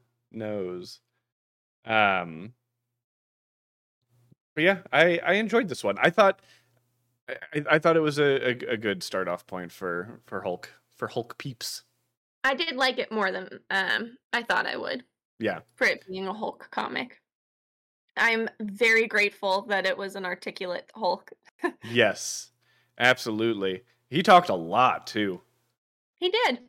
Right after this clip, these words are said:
Speaker 1: I expected the Hulk to talk
Speaker 2: Incoherently.
Speaker 1: like Meek,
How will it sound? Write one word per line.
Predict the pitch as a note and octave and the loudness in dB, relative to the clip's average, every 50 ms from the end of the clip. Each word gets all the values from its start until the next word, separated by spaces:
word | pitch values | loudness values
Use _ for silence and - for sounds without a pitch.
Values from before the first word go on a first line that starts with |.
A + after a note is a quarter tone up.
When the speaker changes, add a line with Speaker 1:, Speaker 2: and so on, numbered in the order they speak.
| _ _ - | _ _ -2
Speaker 1:
I | C#3 E3+ | 2 4
expected | G3+ F#3+ - - - F3 E3 - - D3+ C#3 B2+ | 4 4 2 2 2 2 2 2 0 -2 0 2
the | B2 A#2+ | 2 4
Hulk | A#2 B2+ B2 D3 F3 E3+ | 6 6 4 4 4 2
to | - | 0
talk | E4+ C4+ C4 | -2 2 4
Speaker 2:
Incoherently. | E3+ D3+ - F#4 - D3+ C3 F#3+ G3+ G#3+ - - - | 4 6 6 6 6 6 4 4 2 -2 -10 -12 -2
Speaker 1:
like | - A#2+ A#2 A2+ A#2 - - - | 4 4 4 4 2 -2 -10 -8
Meek, | A#2+ A#2 B2 A#2+ A#2 A#2 - - | -4 -2 -2 -2 -2 -4 -8 -14